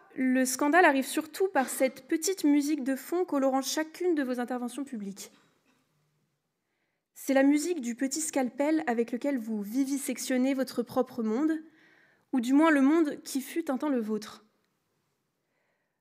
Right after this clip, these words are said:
Parfois, vos incisions sont si diffuses, si brusques, si scandaleuses, que l'on peine à faire la distinction entre critique objective et pure avanie.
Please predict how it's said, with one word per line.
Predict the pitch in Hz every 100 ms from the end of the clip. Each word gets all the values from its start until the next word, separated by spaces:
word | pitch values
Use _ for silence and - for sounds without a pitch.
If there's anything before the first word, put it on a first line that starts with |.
| _ - -
Parfois, | 240 - 320
vos | 277 247
incisions | 240 - 247 269 294
sont | 294 226 208
si | 208 208
diffuses, | 233 247 320 311
si | - 226
brusques, | 233 294 311 -
si | - 214
scandaleuses, | - 262 269 269 302 277 226 - - - - _ -
que | 285
l'on | 285
peine | 277 330
à | 294
faire | 285
la | 262
distinction | 240 254 277 269 349
entre | 320 320
critique | 262 277 269 285
objective | 240 262 - 359 330
et | 254
pure | 240 - 269
avanie. | 247 233 220 208